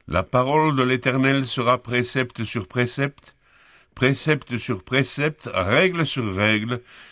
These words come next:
règle sur règle, un peu ici, un peu là. La théorie de l'évolution ne fait-elle pas de Dieu un imposteur ? Pourquoi le rendre capable de créer la première étincelle de vie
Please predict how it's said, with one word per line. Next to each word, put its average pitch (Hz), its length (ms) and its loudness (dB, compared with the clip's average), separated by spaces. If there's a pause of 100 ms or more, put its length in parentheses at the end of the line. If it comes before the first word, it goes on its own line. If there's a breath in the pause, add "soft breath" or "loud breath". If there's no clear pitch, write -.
(160 loud breath)
règle 127 500 0
sur 131 180 -4
règle, 135 560 0
un 151 200 2
peu 147 200 2
ici, 104 480 0 (320 soft breath)
un 117 160 2
peu 110 200 -2
là. 80 260 -4 (1300)
La 110 140 2
théorie 190 340 0
de 170 60 -2
l'évolution 113 760 -2 (480)
ne 101 140 2
fait-elle 127 440 0
pas 135 220 2
de 98 140 -2
Dieu 101 500 0
un 85 160 -2
imposteur ? 101 920 -2 (1040 soft breath)
Pourquoi 156 300 2
le 190 80 4
rendre 156 300 2
capable 147 480 0
de 104 80 0
créer 117 480 2
la 92 100 0
première 101 380 2
étincelle 95 580 0
de 101 80 2
vie 113 400 0